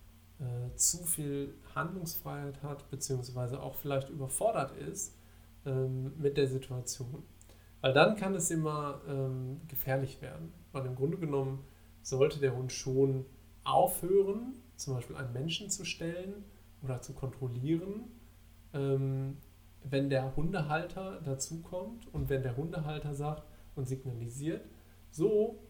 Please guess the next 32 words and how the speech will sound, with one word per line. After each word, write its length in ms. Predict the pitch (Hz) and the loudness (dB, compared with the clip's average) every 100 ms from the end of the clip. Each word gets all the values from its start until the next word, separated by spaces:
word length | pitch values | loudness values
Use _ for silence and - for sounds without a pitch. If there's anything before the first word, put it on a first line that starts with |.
| - | 2
alles 340 | 156 180 202 - | 4 4 2 -6
okay, 240 | - 185 | -6 -4
du 120 | 156 | -2
hast 220 | 139 - | -2 -2
super 280 | - 214 180 | -4 -6 -6
angezeigt, 720 | 170 156 135 131 123 160 - | -4 -4 -2 -2 -2 -4 -6
toll, 260 | - 196 165 | -4 -2 -2
dass 240 | 156 135 | -4 -6
du 80 | - | -6
deinen 220 | 131 127 | -2 -2
Job 260 | 120 - - | 0 0 0
gemacht 320 | 123 117 - - | -6 -6 -8 -8
hast 260 | 160 208 - - - - - | -8 -8 -14 -20 -20 -18 -6
und 160 | 160 160 | -2 0
ab 180 | 156 - | 0 2
hier 160 | 156 | 2
übernehme 460 | 160 147 151 156 165 | 2 0 0 -2 -2
ich.“ 320 | 131 - - - - - | -4 -8 -16 -20 -16 -4
Und 160 | 143 135 | -2 0
dieser 200 | 127 120 | 0 2
Mensch, 520 | 160 190 120 - - | 4 4 2 -4 -10
der 100 | 131 | -6
darf 340 | - 147 180 | 2 2 2
hier 160 | - 160 | -2 -4
reinkommen 480 | 165 190 185 123 147 | -4 -4 -4 -4 -4
und 140 | 143 | -4
das 160 | 127 - | -6 -6
ist 280 | 139 160 165 | -8 -8 -10
ein 140 | 117 | -8
Freund 360 | - - 156 165 | -6 -2 0 0
der 80 | 160 | -2
Familie, 640 | 147 156 208 147 131 | -2 -2 0 2 0